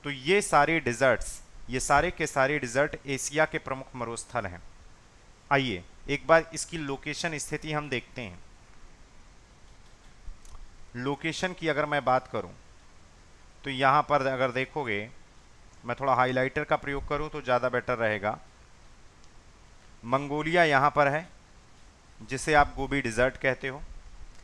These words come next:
थार डेजर्ट राजस्थान ए-, एरिया में है, ठीक है। रुद्र प्रताप जी, रितेश कुमार जी, ठीक है। थार डेजर्ट यहाँ पर है ईरान,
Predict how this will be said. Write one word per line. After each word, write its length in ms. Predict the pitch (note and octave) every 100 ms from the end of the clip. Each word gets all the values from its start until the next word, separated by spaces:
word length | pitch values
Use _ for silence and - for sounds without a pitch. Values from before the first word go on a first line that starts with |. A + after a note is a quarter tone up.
| - - -
थार 300 | D3 D#3+ F3
डेजर्ट 440 | D#3 D#3+ F3 - A#2
राजस्थान 640 | G#2+ A#2+ C3+ - C3+ C#3 D3
ए-, 160 | C3+
एरिया 340 | B2+ C3 B2+ C3
में 160 | C3
है, 140 | B2 C#3 - - - - - -
ठीक 200 | C#3+ C#3+
है। 100 | E3+ - - -
रुद्र 260 | A#2+ C#3+ C#3+
प्रताप 380 | C3 C3 C3+ B2+
जी, 180 | C3+ - - - - - - A2
रितेश 340 | A#2+ C#3+ C#3
कुमार 320 | - C3+ B2+
जी, 200 | G#2+ F2+ F2 - - -
ठीक 200 | B2 A2+
है। 80 | F#2 - - - - - - -
थार 260 | - C#3 E3
डेजर्ट 320 | D#3+ C3+ C#3 - - - - -
यहाँ 340 | A#2+ C#3+ D3+ F3+
पर 160 | F3
है 140 | D#3+ E3+ C#3
ईरान, 380 | C#3 C3+ C#3